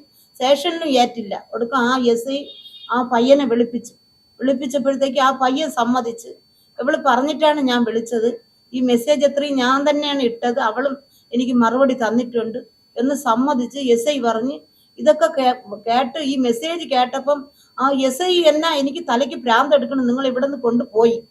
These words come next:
നിങ്ങൾ കോടതിയിൽ പോയി, എനിക്കിത് പരിഹരിക്കാൻ പറ്റില്ല, നിങ്ങൾ കോടതിയിൽ പോയി എന്ന് പറഞ്ഞ്, പറഞ്ഞ് ആ ചെറുക്കനെയും പറഞ്ഞ് വിട്ട് ഞങ്ങളെയും പുറത്തിറക്കി.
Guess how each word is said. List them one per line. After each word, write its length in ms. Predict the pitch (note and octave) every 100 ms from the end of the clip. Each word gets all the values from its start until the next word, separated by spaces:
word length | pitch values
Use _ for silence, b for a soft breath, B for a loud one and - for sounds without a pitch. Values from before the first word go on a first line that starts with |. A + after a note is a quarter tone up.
| _ _
നിങ്ങൾ 200 | C4+ F4
കോടതിയിൽ 520 | - B3+ C#4+ D#4 B3
പോയി, 200 | A3 F3+ F3 _ _ _
എനിക്കിത് 400 | A3 C#4 F#4 E4+ C#4+ - - _ A3 A3
പരിഹരിക്കാൻ 520 | A3+ C4 B3 A#3+ A#3
പറ്റില്ല, 260 | G#3+ G#3+ A#3+
നിങ്ങൾ 220 | G#3+ A3+
കോടതിയിൽ 460 | A3+ G#3 G#3+ G#3+ G#3+
പോയി 160 | G3 G#3
എന്ന് 140 | G3+
പറഞ്ഞ്, 240 | G3 A#3 C4+ _ b _
പറഞ്ഞ് 320 | A#3+ A#3+ B3 C#4
ആ 100 | B3+ C4
ചെറുക്കനെയും 520 | B3 A#3 D4 D#4+ D4+
പറഞ്ഞ് 280 | A#3+ A#3+ B3+
വിട്ട് 220 | A3 - C4+
ഞങ്ങളെയും 440 | A3+ A#3 A#3+ B3 A#3 b b _
പുറത്തിറക്കി. 580 | A#3 A#3+ A#3 G#3 G3 -